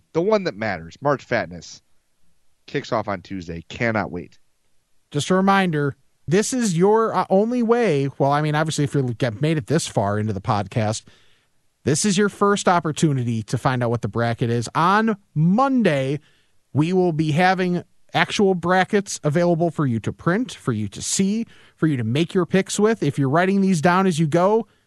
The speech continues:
Speaker 2: you're awesome. You're a true fat. You're a P one, and we salute you. On Monday, we'll have the actual physical brackets, and on Tuesday, voting will start. And a reminder, follow at I'm Fat Pod, which is the podcast Twitter handle,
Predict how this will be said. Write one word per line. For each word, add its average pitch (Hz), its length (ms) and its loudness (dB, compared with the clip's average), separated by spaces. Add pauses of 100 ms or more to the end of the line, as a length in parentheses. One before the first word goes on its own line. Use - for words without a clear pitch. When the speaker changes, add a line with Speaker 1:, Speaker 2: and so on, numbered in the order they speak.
(140)
Speaker 2:
you're 151 340 0
awesome. 220 540 0 (220)
You're 139 160 0
a 131 40 -4
true 131 220 0
fat. 175 460 2
You're 127 240 0
a 117 60 -4
P 202 240 -2
one, 196 400 2 (240)
and 151 120 0
we 156 100 0
salute 170 560 -2
you. 78 280 -6 (360)
On 202 260 2
Monday, 214 280 2
we'll 196 160 2
have 190 220 4
the 170 140 -2
actual 180 320 0
physical 170 380 0
brackets, 185 440 0
and 135 60 0
on 117 140 -4
Tuesday, 214 560 2 (340)
voting 220 440 2
will 254 120 2
start. 196 440 2
And 196 120 2
a 175 40 4
reminder, 196 580 2
follow 170 640 2
at 143 260 -4
I'm 156 240 0
Fat 156 380 -2
Pod, 160 500 2 (300)
which - 160 -14
is - 60 -12
the 92 100 -8
podcast 123 600 0
Twitter 214 260 0
handle, 131 480 -2